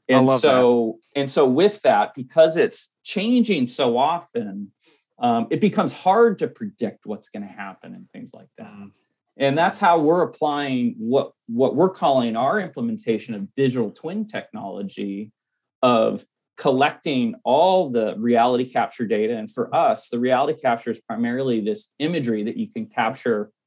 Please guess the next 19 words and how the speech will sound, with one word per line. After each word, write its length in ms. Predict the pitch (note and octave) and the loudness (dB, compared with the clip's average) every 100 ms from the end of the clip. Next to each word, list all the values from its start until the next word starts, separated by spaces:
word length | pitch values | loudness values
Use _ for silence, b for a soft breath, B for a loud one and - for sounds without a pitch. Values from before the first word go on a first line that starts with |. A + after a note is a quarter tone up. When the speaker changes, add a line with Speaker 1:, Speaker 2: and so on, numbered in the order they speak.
| _ - | _ -6
Speaker 2:
once 280 | A#2 C3 C3 | 0 0 2
a 60 | |
week, 320 | C3 D#3+ F3 - b b _ _ _ - | 2 0 -2 -8 b b _ _ _ -4
three 160 | A#2+ | -2
times 360 | C#3 D3 C#3+ D3 | 0 0 0 0
a 60 | D3+ | 0
week, 320 | D#3+ F3 - A2+ | 0 -4 -6 -4
every 360 | A#2+ A#2+ C3 | -2 0 -2
day. 640 | G#2+ B2+ D3+ G#2+ G#2 G#2+ G#2 _ _ _ _ - | 2 2 2 -2 -4 -8 -12 _ _ _ _ 0
And 460 | C3 C3 A#2+ A2+ - _ C#3 | 4 4 4 0 -4 _ -2
we 120 | E3 | 0
see 360 | - - G3+ | 0 2 2
that 340 | G3+ D#3+ C3 - | 4 2 2 2
as 220 | C3 B2 | 2 4
that 240 | C3 G#2+ - | 4 2 0
real-time 760 | A#2 A#2+ D#3 E3+ E3 D#3 C#3+ B2 | -4 0 2 2 0 -4 -4 -4
feed 380 | - C#3+ C#3+ | -6 -4 -2
of 180 | A#2+ G2 | -2 -4
data, 560 | A2 G#2 A2 C3+ D#3 | -8 -8 -2 -2 -2